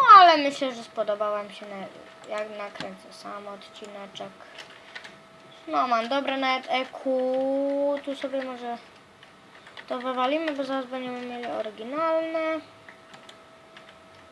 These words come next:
I chciałem was na początek przeprosić, bardzo was chciałem przeprosić,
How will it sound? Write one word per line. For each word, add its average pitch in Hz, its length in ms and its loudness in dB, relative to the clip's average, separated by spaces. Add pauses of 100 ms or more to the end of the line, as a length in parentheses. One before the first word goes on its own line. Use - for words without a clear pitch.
(2250)
I 262 40 -10
chciałem 294 280 -2
was 285 160 0
na 294 140 0
początek 294 500 -2
przeprosić, 294 960 2
bardzo 262 480 0
was 240 280 -4
chciałem 240 240 -8
przeprosić, 247 520 -10